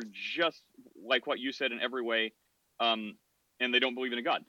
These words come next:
There'll be people who are just like you in every way, but they, they do believe in a God and are Christians. They're like, "Well, yeah, I mean, you know, I, I do this, uh, not because I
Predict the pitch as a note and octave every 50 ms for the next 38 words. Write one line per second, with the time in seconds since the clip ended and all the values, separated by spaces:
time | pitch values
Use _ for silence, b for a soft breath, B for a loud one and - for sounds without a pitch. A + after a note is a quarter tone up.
0 | _ _ - C3 C#3+ D3 - - D3 - C#3 A#2+ B2+ B2 A2 F#2 - - C3+ C3
1 | - - C#3 B2+ - C3+ C#3 C#3 C3+ C3+ B2 C3+ B2+ C3 B2+ C3 C#3 D3 B2 A#2
2 | A2 - C3 A#2+ - B2 A#2 A#2+ A#2+ B2 C3 A2+ G2+ G#2 A2+ A2+ A2+ F3 B3 C4+
3 | G#3+ C#3+ A#2+ A2+ A#2+ A#2 C3+ D3 D3+ E3+ G#3 C4 - - A#2 - - G#2 G2+ C#3
4 | C#3 C3+ - b b b b b _ - C#3 C#3+ E3 A#3+ C#4+ G3+ A#2 G#2+ A#2+ C3
5 | C#3 C#3 C#3 C3 C3+ C#3+ - C#3 D3 D3 - B2 C3 D3 - - A#2 C3+ C#3+ C3+
6 | A#2+ C3+ C3+ B2+ C#3+ D#3 F3 - - - - A#2+ B2 A#2 A#2 C3 C#3 B2 C3+ B2+
7 | C#3 C3 A#2+ B2 A2